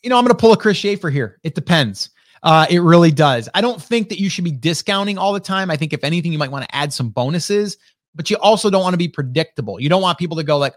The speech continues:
"Oh, I'll just skip it." I mean, they're gonna run that same special next week, right? So we, we, we wanna be careful of that. Uh, let's see. Any other quick questions here before we wrap up the jam session here? And guys, if you are listening to this on the podcast and you want to be part of our live jam sessions,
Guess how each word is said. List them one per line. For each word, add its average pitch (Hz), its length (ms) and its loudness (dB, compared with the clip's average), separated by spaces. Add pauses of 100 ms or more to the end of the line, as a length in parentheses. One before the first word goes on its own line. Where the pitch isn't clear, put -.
"Oh, 220 220 8
I'll 151 140 4
just 156 300 -4 (100)
skip - 280 -4
it." 113 80 -4
I 117 40 -4
mean, 117 100 -6
they're 123 100 -4
gonna 127 160 -4
run 127 160 -4
that 117 120 -8
same 120 200 -4
special 120 360 -2
next 107 240 -8
week, 104 300 -14 (360)
right? 113 280 -8
So - 180 -4
we, 151 280 -4
we, 151 280 -2
we 175 100 0
wanna 190 180 2
be 147 80 -2
careful 127 420 -8
of 101 120 -14
that. - 180 -20 (1200)
Uh, 156 480 0 (100)
let's 160 180 -6
see. - 300 -6
Any 254 240 -6
other 233 160 -2
quick 226 260 -6
questions 220 500 0
here 226 200 -4
before 202 320 -4
we 185 100 2
wrap 170 300 -2
up 185 240 0
the 156 360 -2
jam 156 380 2
session 220 400 2
here? 214 380 2
And 185 180 2
guys, 208 260 4
if 185 120 2
you 247 140 2
are 220 260 6
listening 226 300 2
to 214 100 -6
this 214 140 0
on 208 60 -2
the 185 80 -2
podcast 185 560 0
and 156 140 4
you 185 160 4
want 175 280 0
to 185 60 0
be 180 100 -2
part 180 260 0
of 175 100 0
our 151 140 6
live 151 380 0
jam 156 240 2
sessions, 202 440 2